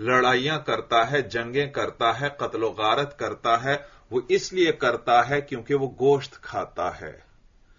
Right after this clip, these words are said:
तो गोश्त खाने से इंसान में हैवानियत पैदा हो जाती है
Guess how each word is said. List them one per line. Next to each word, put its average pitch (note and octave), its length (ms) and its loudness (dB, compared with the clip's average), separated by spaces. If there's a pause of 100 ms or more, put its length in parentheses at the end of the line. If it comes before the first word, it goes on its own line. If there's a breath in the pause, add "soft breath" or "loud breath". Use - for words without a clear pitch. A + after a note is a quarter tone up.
(300 soft breath)
तो G2+ 80 -6
गोश्त D3+ 400 0
खाने B2 360 0
से C3+ 140 -6
इंसान A2+ 440 -4
में C3+ 120 -8
हैवानियत A#2 800 -4
पैदा A2 320 -4
हो A2+ 220 0
जाती A#2 380 -4
है C#3+ 300 -2